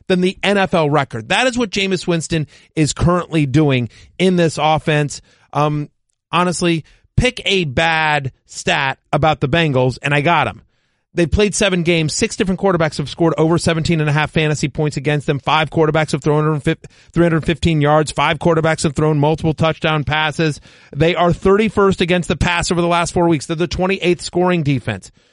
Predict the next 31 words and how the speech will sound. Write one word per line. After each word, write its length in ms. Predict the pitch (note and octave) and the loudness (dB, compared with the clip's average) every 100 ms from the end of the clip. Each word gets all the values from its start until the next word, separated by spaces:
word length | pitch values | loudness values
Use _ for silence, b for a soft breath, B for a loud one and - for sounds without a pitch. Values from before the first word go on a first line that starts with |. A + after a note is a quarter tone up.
| b | b
We 120 | - F#3 | 0 0
saw 280 | - F#3 | 2 2
what 140 | G3 F#3+ | 2 0
Patrick 340 | F#3 F#3+ F#3 | -2 -2 -2
Mahomes 400 | F3 D#3+ F#3+ F3 | 0 2 2 2
did 120 | F3+ E3 | 0 0
to 100 | D#3+ | 0
him 80 | |
last 280 | D#3 D3+ C#3+ | 0 -2 0
year, 140 | D3+ C#3+ - | -2 -4 -6
last 360 | D3+ D3+ C#3+ | -4 -2 -2
week, 140 | D#3 D3 | -4 -2
and 80 | |
I'm 160 | D#3 E3 | -4 -2
not 180 | G3 G3 | -2 0
saying 180 | G#3 F3 | -2 0
Jameis 320 | F3+ F3 - | 0 0 0
Winston 300 | E3+ - D3+ | -2 0 -2
is 80 | - | -2
Patrick 320 | D#3+ - C#3+ | -6 -2 0
Mahomes, 260 | D3 A2+ - B B | 0 0 -6 B B
but 60 | C#3 | 0
what 140 | C#3+ D3 | 2 4
I 60 | |
am 160 | G3 A3 | 2 0
saying 260 | - D3 | 0 0
is 140 | C#3+ C3+ | 0 -2
this 120 | D3+ | -4
is 60 | D3+ | -4
a 60 | |
team 360 | C3 F#3 F3 D3+ | -4 0 0 -2